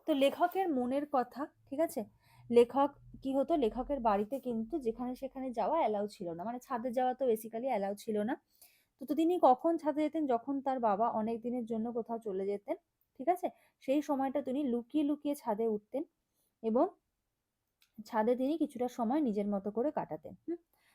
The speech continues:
তো আমরা এবার কি করব? আমরা এবার মেইন লাইনগুলোকে মার্ক করব। দেখো, "আমার জীবনে বাইরের খোলা ছাদ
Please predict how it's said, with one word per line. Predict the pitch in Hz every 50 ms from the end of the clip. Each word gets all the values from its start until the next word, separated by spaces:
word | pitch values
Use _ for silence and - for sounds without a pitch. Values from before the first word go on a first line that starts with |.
| _ - -
তো | 285
আমরা | 233 240 262 285 339 349
এবার | 349 349 349
কি | 349 - 311 294
করব? | - 285 277 302
আমরা | 330 302 247 240 254
এবার | 262 247 311 330
মেইন | 294 254 247 247 277 311 320
লাইনগুলোকে | 294 240 196 202 208 214 208 226 226 220 220 226 302 403 - _ - - _ _ _ -
মার্ক | 208 208 196 196 196 - -
করব। | - 160 156 151 - - _ _ _ _ _ _ _ _ _ _ _ _ _ _ _ _ _ _ -
দেখো, | 208 202 - _ _ _ _ _ _ - _ _ _ _ _ _ _ _ _ _ _ _ _ -
"আমার | - 254 285 330 370 392 349
জীবনে | 294 302 330 320 349 311 240 220 233 247
বাইরের | 226 233 214 214 233 247 294 311 302
খোলা | - - - 233 233 247 262
ছাদ | 254 - 262 240 233